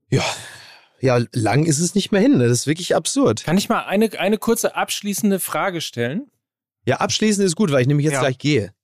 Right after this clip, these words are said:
Speaker 1: Ja.
Speaker 2: Wie kaputt muss eigentlich der englische Fußball sein,
Speaker 1: Mhm.
Speaker 2: dass Fans freiwillig einen Deutschen als Nationaltrainer fordern?
Speaker 1: Gott, wer, wer, das ist mir entgangen. Wer denn? Wer, wer, wer um Gottes Willen?
Speaker 2: Thomas Tuchel soll Nachfolger von,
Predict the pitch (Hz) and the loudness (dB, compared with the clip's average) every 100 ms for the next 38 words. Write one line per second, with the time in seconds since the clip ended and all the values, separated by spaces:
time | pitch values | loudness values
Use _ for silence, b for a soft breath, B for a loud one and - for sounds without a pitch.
0 | - 117 107 _ _ - 104 156 - 226 | -4 -2 -2 _ _ -14 -2 0 0 -2
1 | - 247 - - - _ _ - 127 135 | 0 -2 -2 -8 -16 _ _ -2 -2 -2
2 | 131 139 135 - 131 123 156 202 202 - | -4 -4 -6 -2 -2 2 4 4 2 0
3 | 175 - 175 - 110 107 101 95 104 220 | -4 -4 -10 -4 -4 -2 -2 -4 -4 -6
4 | - _ _ - 98 135 180 _ _ _ | -8 _ _ -8 -2 -2 -4 _ _ _
5 | _ _ _ 127 127 - - 156 240 - | _ _ _ -4 -4 -4 -2 2 2 0
6 | - - 147 185 120 101 156 - - _ | -8 -6 -2 -2 -2 -6 -8 -12 -20 _
7 | _ _ _ _ - 139 135 123 107 123 | _ _ _ _ -2 2 4 2 0 0
8 | 143 233 - 120 180 233 _ _ _ - | 0 0 -6 -6 -6 -8 _ _ _ -6
9 | 131 - 135 127 - 127 131 180 - 120 | -4 -2 -2 -2 0 0 0 -2 -4 -2
10 | 104 101 - 98 92 95 _ _ _ 110 | -2 -4 -4 -4 -4 -10 _ _ _ -14
11 | - 90 104 - 190 117 123 117 110 117 | -8 -8 -8 -4 -4 0 0 0 0 0
12 | 139 156 156 117 120 117 104 98 127 247 | 0 2 2 2 0 0 -2 0 0 2
13 | 147 104 101 127 123 127 139 220 151 131 | 2 0 0 0 0 0 2 2 2 0
14 | 127 107 110 104 208 233 240 - 294 - | -2 -2 0 0 2 2 2 0 0 2
15 | 143 123 147 165 143 135 165 214 - 127 | 0 2 2 2 0 -2 -2 -2 0 2
16 | 127 170 226 170 170 180 | 2 0 0 -2 0 -2